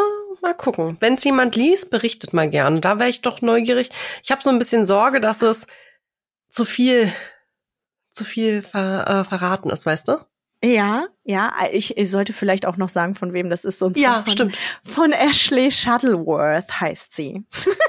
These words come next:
Speaker 2: Das fiel mir gerade ein, das hab ich gar nicht gesagt, aber ja,
Speaker 1: <laughs>
Speaker 2: Ashley Shuttleworth. Ich kannte, f-, also ich kan-, kenn von ihr bisher noch keine Werke, deswegen, also für mich ist sie eine Autorin, die ich neu entdeckt habe, und ich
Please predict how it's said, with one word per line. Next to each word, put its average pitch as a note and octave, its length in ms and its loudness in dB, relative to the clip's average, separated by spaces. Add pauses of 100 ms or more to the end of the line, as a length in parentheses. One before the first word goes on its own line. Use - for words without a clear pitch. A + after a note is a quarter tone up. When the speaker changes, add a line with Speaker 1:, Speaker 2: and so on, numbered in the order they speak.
(140)
Speaker 2:
Das - 100 -2
fiel C5 80 4 (100)
mir G#4 120 0
gerade D#4 140 4
ein, D4+ 160 2
das D#4+ 160 -4
hab C4+ 80 -2
ich G#3 140 -10
gar G#3+ 120 0
nicht D4 160 -4
gesagt, G3+ 440 0
aber C4+ 180 2
ja, A3+ 180 2 (180)
Speaker 1:
<laughs> - 180 -12
Speaker 2:
Ashley C#4+ 400 2
Shuttleworth. F#3+ 680 0 (300)
Ich G3 100 -2
kannte, E4 480 2
f-, - 220 -12
also A3 180 -2
ich G#3+ 80 -8
kan-, A#3 340 -6
kenn B3+ 280 -6 (180)
von A#3 240 -6
ihr B3 400 -2
bisher A3+ 320 -4
noch G#3+ 220 -4
keine B3+ 440 0
Werke, D4 480 2
deswegen, A#3 400 -4
also G#3 220 -10
für A3+ 140 -6
mich B3 140 -4
ist A#3 140 -6
sie - 140 -4
eine G3+ 400 0
Autorin, A3 380 -2
die G3+ 60 -4
ich G3 100 -6
neu G3+ 160 0
entdeckt - 400 -4
habe, C4 320 0 (360)
und G#3 120 -2
ich G#3+ 140 -6